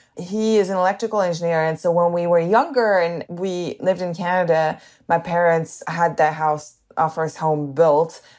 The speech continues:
Uh, and I know that my dad was very proud of the level of automation that he put in the house at the time. It seems ridiculous now, right? It was the nineties. So I'm like, you know, he had a thermostat that worked, which is, like, probably more than most people did. But,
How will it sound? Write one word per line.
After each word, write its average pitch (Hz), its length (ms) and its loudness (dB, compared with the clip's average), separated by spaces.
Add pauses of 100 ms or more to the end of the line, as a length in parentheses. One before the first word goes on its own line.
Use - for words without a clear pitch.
Uh, 151 380 2
and 156 100 0
I 156 80 0
know 156 140 0
that 151 160 0
my 160 120 0
dad 156 600 2 (260)
was 175 160 -2
very 180 240 4
proud 185 260 2
of 175 100 0
the 170 100 2
level 170 280 2
of 160 140 0
automation 262 580 2
that 247 140 4
he 240 80 0
put 233 180 0
in 233 120 2
the 214 100 4
house 208 240 2
at 170 80 -2
the 170 80 2
time. 226 320 2
It 190 160 -6
seems 262 360 -2
ridiculous 214 560 2
now, 214 240 4
right? 196 200 -2
It 170 40 0
was 185 120 -8
the 185 100 -4
nineties. 185 440 -2
So 180 100 0
I'm 165 80 -12
like, 165 320 -6
you 185 80 -2
know, 156 280 0 (140)
he 175 140 -6
had 175 180 0
a 165 80 2
thermostat 165 600 0
that 139 160 0
worked, 160 380 2
which 170 220 -6
is, 175 160 -2
like, 165 300 2 (140)
probably 190 320 2
more 185 180 4
than 175 140 -2
most 180 180 2
people 185 240 2
did. 196 320 0
But, 185 240 2